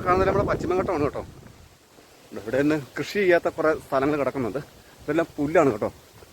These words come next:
നമുക്ക് ഇതിലെ അങ്ങനെ ഒന്ന് ഇറങ്ങി ഒന്ന് പോയി നോക്കാം, ഇവിടെ നിന്നുള്ള കാഴ്ച. എന്തിനു മുമ്പ് ഇവിടെ വന്നപ്പോൾ നമ്മൾ ബൈക്കിന് ഇറങ്ങി വന്നു, അന്നേരം വഴിയൊക്കെ തീരെ മോശമായിരുന്നു. അതുകൊണ്ടാണ്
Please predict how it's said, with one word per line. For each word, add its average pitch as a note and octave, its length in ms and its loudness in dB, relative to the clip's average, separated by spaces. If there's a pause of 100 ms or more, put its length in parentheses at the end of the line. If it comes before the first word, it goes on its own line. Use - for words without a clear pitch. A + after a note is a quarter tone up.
(320)
നമുക്ക് B2+ 220 -4 (120)
ഇതിലെ D3 240 2
അങ്ങനെ D3 200 2
ഒന്ന് C#3 120 2
ഇറങ്ങി A#2+ 240 -4
ഒന്ന് C#3 160 0
പോയി B2 220 4
നോക്കാം, A2 220 -2 (100)
ഇവിടെ A2 140 -6
നിന്നുള്ള A#2+ 200 0 (140)
കാഴ്ച. A2 340 -2 (140)
എന്തിനു A2 260 0
മുമ്പ് E3 160 2
ഇവിടെ F#3+ 160 4
വന്നപ്പോൾ E3+ 240 2
നമ്മൾ F3 180 2
ബൈക്കിന് D#3 300 2
ഇറങ്ങി B2+ 160 0
വന്നു, A2+ 140 -4
അന്നേരം C#3 240 -2
വഴിയൊക്കെ C#3 300 -4 (100)
തീരെ C#3 340 0
മോശമായിരുന്നു. A#2 440 0 (460)
അതുകൊണ്ടാണ് D#3 320 4